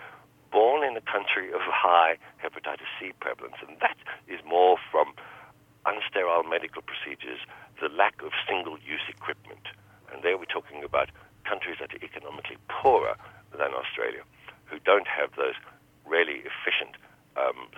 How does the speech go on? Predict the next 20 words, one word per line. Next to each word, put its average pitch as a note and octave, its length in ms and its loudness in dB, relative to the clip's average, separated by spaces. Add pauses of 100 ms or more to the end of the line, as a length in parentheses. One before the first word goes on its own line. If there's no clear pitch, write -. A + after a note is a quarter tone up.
(100)
sterile D2 400 -2
use C#2+ 240 -4 (320)
equipment, - 480 -12 (240)
um, B1 240 -2 (160)
available C#2 460 0
in C2+ 100 -6
all C#2+ 140 -4
their C#2+ 100 -4
hospitals C#2 480 -10
and - 80 -16
healthcare B1+ 560 -8
settings. - 320 -10 (800)
Um, A2+ 340 8 (380)
some A2 180 6
people G#2 320 -2
who F#2+ 220 -4
had F2 240 0
blood - 240 -2
products - 480 -4 (480)
received, F2+ 880 -8